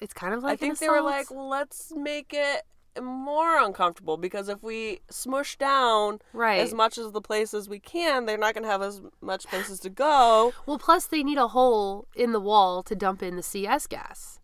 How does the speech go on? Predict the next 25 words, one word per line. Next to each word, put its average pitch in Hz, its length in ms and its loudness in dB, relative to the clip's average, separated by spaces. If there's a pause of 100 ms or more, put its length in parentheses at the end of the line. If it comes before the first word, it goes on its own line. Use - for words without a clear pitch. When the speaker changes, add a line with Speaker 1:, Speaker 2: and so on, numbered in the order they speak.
Speaker 2:
Yeah. 254 640 2 (160)
Speaker 1:
Have 254 160 4
you, 202 80 8
Speaker 2:
Um, 190 260 2
Speaker 1:
have 262 180 0
you 330 180 2
ever 370 360 -4 (220)
Speaker 2:
No. 240 480 8 (160)
Speaker 1:
Okay. 220 320 -2 (760)
'Cause 262 140 0
it's 226 160 -2
not, 311 300 10
it's 254 160 -2
not 269 200 8
great. 214 300 0 (200)
Speaker 2:
One 247 400 2
time 196 640 4 (400)
I 185 220 0
got, 185 440 6 (140)
um, 170 600 0 (200)
some 170 600 -2 (440)
mace 180 720 -4 (140)
or 165 100 -10
pepper 165 380 -12
spray. - 200 -20